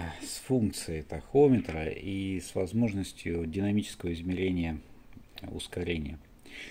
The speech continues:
Вот. Ну а по-, поскольку это прототип, можно похулиганить, можно, так сказать, поисследовать, можно <laughs> порадоваться возможности, м,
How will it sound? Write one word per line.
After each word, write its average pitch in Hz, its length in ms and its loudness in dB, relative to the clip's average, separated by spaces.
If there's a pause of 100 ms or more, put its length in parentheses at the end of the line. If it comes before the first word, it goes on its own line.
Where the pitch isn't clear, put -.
(420)
Вот. 85 300 -6
Ну 107 160 2
а 92 60 0
по-, - 240 2 (180)
поскольку 98 640 0
это 85 180 -4
прототип, 107 640 -2
можно 92 240 -4
похулиганить, 101 800 2
можно, 85 320 -2
так 82 180 -4
сказать, - 380 -10
поисследовать, 98 960 2 (100)
можно 90 480 -2 (180)
<laughs> - 200 -10
порадоваться 87 840 0
возможности, 85 880 -2 (720)
м, - 160 -4